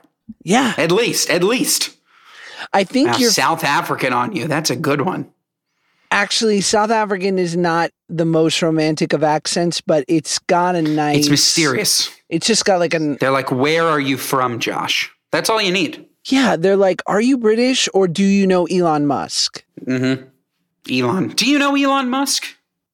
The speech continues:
Speaker 1: I don't, but I wish I did. I'm a big Elon guy.
Speaker 2: We were, we were at a party that he was at, and I was, like, next to him, and that was, like, pretty crazy. I was like, "Wow, that's Elon Musk." But, you know, should have said hi.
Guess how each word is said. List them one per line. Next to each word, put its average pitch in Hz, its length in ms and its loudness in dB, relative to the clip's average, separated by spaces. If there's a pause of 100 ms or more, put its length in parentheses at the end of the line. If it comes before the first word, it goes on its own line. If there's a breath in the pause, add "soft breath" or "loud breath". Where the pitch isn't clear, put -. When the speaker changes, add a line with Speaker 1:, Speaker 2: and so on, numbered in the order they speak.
(260)
Speaker 1:
I 180 120 4
don't, 170 420 0
but 160 120 2
I 160 80 4
wish 160 300 2
I 147 80 2
did. 139 180 0
I'm 160 140 2
a 170 60 2
big 160 260 0
Elon 135 340 0
guy. 104 360 -4 (1300 loud breath)
Speaker 2:
We 156 180 0
were, 180 640 0
we 156 160 0
were 185 100 2
at 214 80 0
a 196 60 0
party 135 720 -2 (160)
that 120 200 -4
he 131 160 -2
was 120 160 0
at, 120 360 0
and 123 100 -2
I 120 140 -2
was, 120 160 -2
like, 117 180 -4
next 120 360 -2
to 135 60 -2
him, 151 240 0
and 123 220 -2
that 113 140 -2
was, 113 160 -4
like, 120 160 -6
pretty - 180 -2
crazy. - 540 -4
I 165 40 -12
was 139 140 -8
like, - 220 -10
"Wow, 90 280 -2
that's - 320 -6
Elon 92 360 -4
Musk." - 400 -4
But, - 320 -4 (720 loud breath)
you 131 80 -2
know, 123 260 0 (1040 loud breath)
should - 200 0
have 170 100 0
said 175 160 0
hi. 147 400 -2